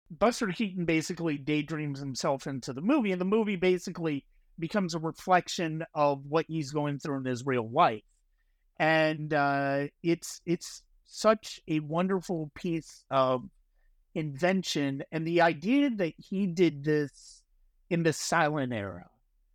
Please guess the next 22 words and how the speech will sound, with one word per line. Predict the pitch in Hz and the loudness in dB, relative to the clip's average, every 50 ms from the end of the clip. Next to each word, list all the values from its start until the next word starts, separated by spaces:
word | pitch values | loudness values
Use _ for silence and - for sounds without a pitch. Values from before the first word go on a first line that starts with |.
| _ _ _ _ _ | _ _ _ _ _
where | 170 160 165 156 151 151 151 151 151 156 151 - 147 | 0 2 4 4 4 4 4 4 2 0 -2 -2 -2
we | 165 208 220 | 0 0 0
don't | 190 156 120 196 185 185 196 - - | 0 2 2 4 4 4 2 -2 -4
have | 160 165 160 151 147 143 | -2 0 0 0 0 0
the | 151 135 | -2 -4
special | - - - 160 143 - - 160 131 127 127 | -4 -4 -2 -2 -2 -2 -4 -6 -8 -10 -6
effects | - - 135 127 113 - - | -2 0 0 0 0 -4 -4
that | - 135 123 | -4 -4 -2
we | 131 131 123 | -2 -4 -6
do | 123 120 123 117 | -4 -2 -2 -2
now. | 117 113 110 104 92 95 95 92 101 101 101 - - _ _ _ _ _ _ _ _ _ _ _ | -2 -2 -4 -4 -4 -2 -2 -2 -2 -4 -4 -6 -10 _ _ _ _ _ _ _ _ _ _ _
Even | 185 208 220 202 233 208 190 185 175 170 175 165 175 - _ | 0 2 4 4 4 4 2 0 -4 -6 -8 -12 -16 -18 _
when | 151 156 160 147 143 | -4 -2 0 0 2
Last | 143 139 139 131 120 - | 2 2 2 2 0 -2
Action | - 123 131 123 - - 127 117 | -2 -2 -2 -2 -4 -8 -8 -6
Hero | 113 113 110 107 110 107 | -4 -4 -4 -4 -6 -6
came | - - 117 110 110 113 | -6 -6 -6 -6 -4 -4
out, | 107 104 101 104 - - | -4 -4 -4 -6 -6 -6
you | 156 139 139 | -4 -4 -4
don't | 139 127 165 151 156 151 - | 0 2 2 2 2 0 -2
have | 156 139 131 131 131 135 | -2 0 0 0 0 0
the | 131 113 | -4 -6